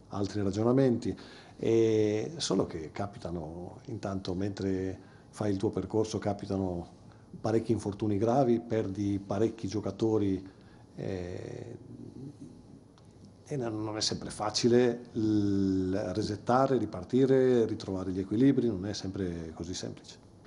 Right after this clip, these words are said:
Sabato sera è ovviamente una partita ovvia-, difficile come lo sono tutte, perché, mm, non mi risulta che in Serie A ci siano partite facili e bisogna, eh, fare tesoro, nel caso specifico anche,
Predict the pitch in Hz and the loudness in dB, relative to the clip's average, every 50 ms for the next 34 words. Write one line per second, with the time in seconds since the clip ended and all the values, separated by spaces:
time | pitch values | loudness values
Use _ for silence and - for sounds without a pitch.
0 | - - - - - 117 131 127 - 147 - - 196 196 202 185 131 107 113 131 | -16 -8 0 2 4 4 6 6 4 4 6 6 6 8 8 6 6 4 2 0
1 | - 131 123 120 123 120 113 127 120 127 131 127 123 123 113 110 104 113 107 98 | 0 2 2 4 4 6 6 6 6 6 4 4 2 2 2 2 4 2 2 4
2 | - 127 120 117 110 101 98 95 - - - - - 107 101 - 107 107 107 - | 4 4 4 4 4 2 2 -2 -4 -8 -10 -8 -6 -4 -2 0 0 0 0 -2
3 | 139 123 113 - 117 110 101 98 98 90 87 92 92 92 92 90 90 98 120 131 | -4 -6 -6 -6 -8 -10 -10 -10 -10 -8 -8 -8 -8 -8 -8 -8 -8 -10 -10 -10
4 | 135 131 143 139 139 123 - - 120 117 123 135 127 113 - - 131 107 - - | -4 -2 -2 -2 -2 0 2 2 4 4 4 4 2 2 0 -2 -4 -4 -2 -2
5 | 160 175 - - - 110 85 80 - 98 95 - 107 101 98 98 92 90 90 90 | -2 -2 -2 -2 -6 -6 -6 -4 -6 -6 -4 -2 -2 -2 -2 -2 -4 -4 -6 -6
6 | 90 87 87 85 85 85 82 80 80 80 80 80 80 78 - - - 110 95 95 | -6 -8 -8 -8 -8 -8 -8 -8 -8 -10 -10 -12 -14 -14 -16 -14 -10 -8 -6 -6
7 | - 127 117 104 107 107 104 110 113 120 131 117 110 101 110 104 - 117 107 113 | -6 -6 -4 -4 -2 -2 0 2 4 4 4 4 2 0 -2 -2 -2 0 2 4
8 | 120 117 110 - - - - - - - - - 117 104 98 92 - 110 104 - | 4 4 2 -2 -6 -12 -14 -14 -12 -10 -6 -6 -4 -4 -4 -4 -4 -4 -2 0
9 | 123 117 113 101 - - 110 98 - - - - - - - 170 185 165 131 117 | 0 0 0 -2 -4 -4 -4 -4 -4 -8 -12 -12 -14 -16 -16 -12 -10 -8 -6 -4
10 | 123 117 117 127 123 117 107 101 95 90 92 - - - - - - - - - | -2 0 2 2 2 2 0 -2 -6 -8 -10 -12 -18 -20 -20 -20 -20 -14 -10 -8
11 | 110 101 90 85 85 - - 127 120 110 107 - 117 110 110 120 117 113 101 95 | -6 -6 -6 -8 -4 2 2 4 4 4 2 0 0 2 4 4 4 4 2 0
12 | 104 - 151 151 - - 139 120 120 101 123 120 113 107 - - 104 - - 127 | -4 -6 -8 -8 -6 -6 -4 -4 -2 0 2 2 2 0 0 -2 0 2 2 2
13 | 113 110 104 - 98 95 107 110 - - 107 101 95 | 0 0 -2 -2 -2 0 -2 -2 0 0 0 0 0